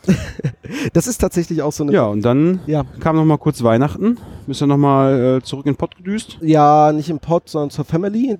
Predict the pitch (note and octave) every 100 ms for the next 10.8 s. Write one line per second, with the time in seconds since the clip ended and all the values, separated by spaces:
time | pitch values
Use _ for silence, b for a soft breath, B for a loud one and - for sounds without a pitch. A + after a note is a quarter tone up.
0 | - D3+ D#3 D#3 D#3+ D#3+ E3 - F#3 G3
1 | G3+ - B B B - C#3 D3 C#3 C3
2 | - D3 C#3 C3 - C#3 C#3 C3 - C3
3 | C#3 - D3+ - - D3 D3 C#3 C3+ -
4 | C#3 C#3 C3 C3 A#2+ B B B C#3 C#3+
5 | - C#3+ D3 C3+ - - C#3 D#3 D3+ C3
6 | C3+ C#3+ A2+ C3+ A#2 - A2+ C#3 D3+ C3
7 | C3+ C#3 - - C3+ C3+ G#2 B2+ C3 B2+
8 | - - C3 - C#3 D3+ D3 C#3+ - C#3
9 | C#3+ A2+ C3+ - E3 F3 E3 - E3+ -
10 | D3+ D3 - D3 C#3+ C#3+ C#3+